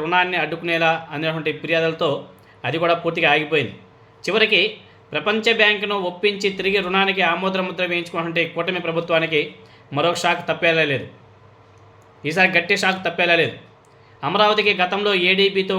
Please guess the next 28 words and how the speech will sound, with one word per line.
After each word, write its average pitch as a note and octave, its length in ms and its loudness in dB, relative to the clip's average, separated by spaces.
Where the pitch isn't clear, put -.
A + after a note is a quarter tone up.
కలిసి E3+ 280 -2
మూడు F3+ 180 2
వేల F#3 220 4
ఐదు F3 120 -2
వందల E3+ 180 -4
కోట్ల F#3+ 380 -2
రుణం F3 220 -2
ఇచ్చేందుకు E3+ 360 -2
సిద్ధమైనటువంటి D#3+ 520 -2
ప్రపంచ F3+ 360 0
బ్యాంక్ D#3+ 220 2
ఇక్కడ D#3 220 2
రైతుల A3 280 4
నుంచి A3+ 220 -2
భూములు A3 280 2
అక్రమంగా G#3+ 560 2
తీసుకున్నారన్న G3 640 -2
ఫిర్యాదులతో F#3+ 560 -2
ఇప్పుడు F3+ 260 -8
ప్రపంచ F3+ 240 -4
బ్యాంక్ F3+ 200 2
కూడా F#3 180 0
వెనక్కి E3+ 280 -4
తగ్గింది. D#3+ 320 -2
ముఖ్యంగా F#3+ 460 2
కేంద్రం G#3+ 400 2
భూసేకరణ A3+ 640 0
చట్టం G#3+ 320 -2